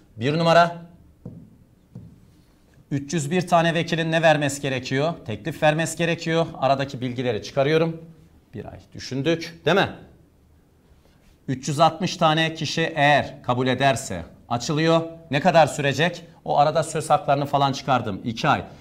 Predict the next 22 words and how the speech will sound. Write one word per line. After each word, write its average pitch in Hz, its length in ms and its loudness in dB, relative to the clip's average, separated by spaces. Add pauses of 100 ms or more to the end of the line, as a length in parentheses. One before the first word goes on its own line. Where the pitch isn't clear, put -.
(140)
bitmezse 123 640 -4 (100)
bir 143 180 6
ay. 98 140 4 (300)
On 165 260 2
günde 156 300 0
dağıtılır, 151 560 4 (120)
on 156 240 2
günde 113 500 0
görüşülür 156 440 0
arkadaşlar. 160 680 2 (640)
Dört 180 240 2
yüz 180 140 -4
tane 170 260 4
vekil 156 300 -2
tamam 147 300 2
derse 147 320 2
Yüce 113 440 -2
Divan'a 127 260 -2
sevk 139 300 -4
kararı 165 320 6
çıktı - 280 -2
arkadaşlar. 175 680 2